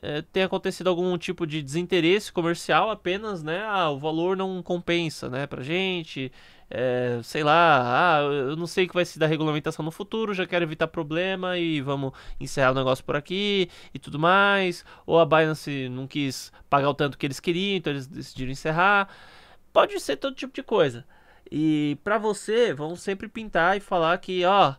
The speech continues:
a Binance se lascou, a Binance tá quebrando, a Binance já era, porque eles vão tentar pregar isso na sua cabeça. E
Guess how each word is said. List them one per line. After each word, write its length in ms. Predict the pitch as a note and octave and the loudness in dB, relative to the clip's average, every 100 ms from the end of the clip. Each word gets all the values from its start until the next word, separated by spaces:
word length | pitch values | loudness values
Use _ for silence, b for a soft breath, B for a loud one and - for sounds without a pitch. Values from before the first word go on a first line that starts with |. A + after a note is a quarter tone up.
| - | -10
a 100 | - | -2
Binance 420 | D#3 G3+ A3 F#3+ | 2 2 0 -8
se 160 | G#3 A#3 | -4 0
lascou, 320 | G#3+ - F#3+ | 0 0 0
a 60 | D#3 | 4
Binance 360 | F3 G3 F#3 | 4 2 0
tá 140 | G#3+ G#3 | 0 2
quebrando, 380 | G#3+ F#3 F3+ | 2 4 6
a 40 | F#3 | 6
Binance 380 | F#3+ G3+ G3 G3+ | 4 2 -2 2
já 140 | G#3+ | 4
era, 240 | G#3 F#3 | 6 4
porque 160 | G3+ F#3+ | 0 -6
eles 80 | G3 | -4
vão 120 | G#3+ | -4
tentar 280 | C4 A#3+ G3 | -6 -6 -4
pregar 240 | G3 D#3+ | -4 -4
isso 100 | D#3 | -6
na 60 | D3+ | -10
sua 120 | - | -8
cabeça. 380 | C#3+ B2 C3 - b b b b b b b - | -6 -6 -8 -12 b b b b b b b -4
E 680 | D3+ D#3+ D#3+ D#3+ D3+ C#3 | 2 4 4 4 2 -2